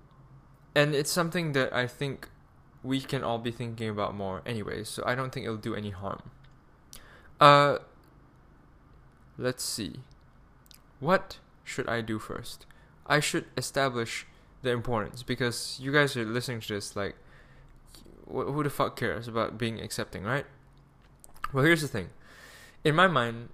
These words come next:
if you don't accept what actually happens, there's just unnecessary friction when it comes to solving the problem. And that's the root of a lot of issues, right? Like, it's not actually the problem. Okay,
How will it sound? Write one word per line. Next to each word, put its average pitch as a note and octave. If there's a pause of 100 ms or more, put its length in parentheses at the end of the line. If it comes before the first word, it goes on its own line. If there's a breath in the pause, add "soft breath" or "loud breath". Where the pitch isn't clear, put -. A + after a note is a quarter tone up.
(580)
if D3+
you E3
don't F#3+
accept - (280)
what C3
actually B2
happens, D3 (160)
there's C#3
just D3+
unnecessary C3
friction G#2+ (320 soft breath)
when B2
it B2
comes C3
to B2
solving A#2
the G#2+
problem. G#2 (300 loud breath)
And D#3
that's A3+
the D#3
root D3
of A#2
a -
lot A#2
of G#2 (480 soft breath)
issues, -
right? C#3+ (240)
Like, C#3
it's D#3+
not F#3+
actually C#3+ (400 soft breath)
the D#3
problem. G#3 (140)
Okay, C3